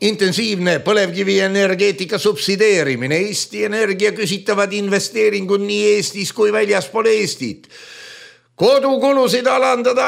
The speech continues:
aitavate investeeringute pidurdumine energiamajandusse on väike loetelu probleemidest,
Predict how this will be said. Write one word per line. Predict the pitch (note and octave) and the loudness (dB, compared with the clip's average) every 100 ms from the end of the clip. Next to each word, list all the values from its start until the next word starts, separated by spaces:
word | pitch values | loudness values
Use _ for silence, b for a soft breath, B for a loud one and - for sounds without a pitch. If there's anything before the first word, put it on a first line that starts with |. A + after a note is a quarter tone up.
| B3+ | 0
aitavate | - B3+ A#3+ A#3+ A#3+ | 0 0 0 0 -2
investeeringute | A#3 A#3 A3+ - - B3 B3 A3+ A3 G#3 G#3+ G#3+ | -2 0 0 -2 -4 -2 0 0 -2 -2 -2 -2
pidurdumine | G#3 - C4 A#3 G3+ F3+ D#3+ F3+ E3 E3 F#3 G3 | -4 -6 -4 0 0 0 0 -2 0 0 0 0
energiamajandusse | G#3+ B3+ A3+ G#3 A3+ A3+ A3 G#3 G3 G3+ - F#3 F#3+ | 0 0 0 -2 -2 -2 -2 -2 -2 -2 -2 0 2
on | F3 D#3 | 0 -2
väike | A3+ C#4 - - - A3+ | -2 -4 -8 -8 -4 -2
loetelu | G#3+ A#3+ G#3+ - G3+ F3 E3 | 0 0 0 -2 -2 -2 0
probleemidest, | F3 F#3 G#3 A#3+ A3 F#3+ F3+ E3+ - - | 0 0 2 2 2 -2 0 -2 -4 -10